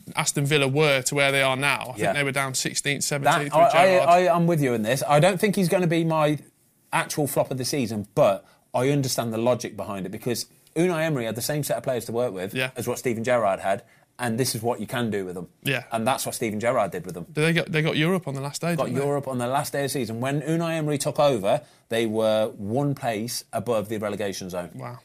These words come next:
Speaker 2: And they finished in the European places. That is phenomenal.
Speaker 1: That is phenomenal. And as of recording today, Steven Gerrard's now favourite for the Leeds
Speaker 2: For
Speaker 1: job.
Speaker 2: the Leeds job in the Championship. Wow, what a turnaround.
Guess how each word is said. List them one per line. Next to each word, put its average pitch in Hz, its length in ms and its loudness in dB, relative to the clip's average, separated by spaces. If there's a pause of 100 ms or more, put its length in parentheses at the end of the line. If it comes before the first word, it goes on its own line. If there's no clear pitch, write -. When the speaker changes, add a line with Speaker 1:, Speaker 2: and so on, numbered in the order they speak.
(120)
Speaker 2:
And 110 160 -4
they 104 80 -2
finished 110 380 -4
in 104 80 -4
the 104 100 -4
European 101 420 -4
places. 95 340 -6
That 123 120 0
is 127 100 -4
phenomenal. 104 640 -4
Speaker 1:
That 135 180 -4
is 131 100 -8
phenomenal. 135 340 -4
And 143 100 0
as 156 140 2
of 143 120 0
recording 147 400 2
today, 135 240 -2
Steven 135 320 -4
Gerrard's 127 340 -4
now 127 100 -8
favourite 135 460 -8
for 139 80 -10
the 131 60 -6
Leeds 131 260 -6
Speaker 2:
For - 120 -14
Speaker 1:
job. 104 40 -6
Speaker 2:
the 104 100 -6
Leeds 98 480 -6
job 98 200 -4
in 104 100 -6
the 101 80 -8
Championship. 98 600 -6
Wow, 95 320 2
what 101 260 -4
a 113 40 -4
turnaround. 95 420 -6